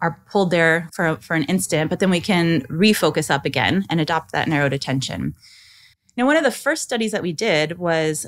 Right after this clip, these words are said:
was teach that strategy and juxtapose or compare it against a group that we said, "Just look around naturally."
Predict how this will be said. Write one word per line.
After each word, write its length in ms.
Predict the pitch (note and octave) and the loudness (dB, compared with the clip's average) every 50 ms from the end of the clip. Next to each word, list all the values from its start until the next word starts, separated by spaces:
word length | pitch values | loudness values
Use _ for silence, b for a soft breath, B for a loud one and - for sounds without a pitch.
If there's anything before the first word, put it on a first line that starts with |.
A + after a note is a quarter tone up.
| - - | -10 -10
was 140 | - D#3+ - | -8 -8 -8
teach 340 | - - - D#4 - - - | -6 -6 -6 -6 -6 -6 -4
that 180 | A#3 G3+ - | -4 -4 -4
strategy 540 | - - - E3+ C#3 D3 D3+ D3 F3+ F#3 F3 | -6 -6 -2 -2 0 0 0 -2 -2 -2 0
and 240 | F3 E3+ E3 E3 D3+ - _ - | 0 0 -2 -2 -4 -8 _ -2
juxtapose 640 | - A3 A3+ - - - A#3+ A3+ - D3+ D3+ D3 D3+ | 0 0 0 0 -2 -6 -6 -4 -4 -4 -4 -4 -6
or 60 | E3+ | -6
compare 480 | - - F#3 F#3 - - D4 D#4 D4 G3+ | -4 -4 -4 -4 -4 -4 -2 0 0 2
it 260 | C#3+ C#3+ G2 - - _ _ _ | 2 0 -2 -4 -8 _ _ _
against 640 | - G3+ F3+ G3+ F#3 F3 F3 F3+ - - - - b b b b b - | -6 -2 0 2 2 2 0 -2 -4 -4 -6 -8 b b b b b -2
a 60 | G3+ | 0
group 180 | F3+ G#3 G3+ | 2 0 2
that 100 | - G3+ | 2 0
we 60 | D#3+ F#3 | 0 0
said, 160 | - A3+ G#3+ | 0 0 0
"Just 280 | C4+ D#4 - - - _ _ _ _ _ - | 0 -2 -2 -4 -8 _ _ _ _ _ -2
look 160 | G#3 G#3 G3 | -2 0 2
around 240 | G3+ F#3 F3+ E3+ D3+ | 2 4 4 4 2
naturally." 520 | C#3+ C#3 C3+ - C3 - - D#2+ - E3 | 2 0 0 -4 -8 -8 -8 -8 -8 -10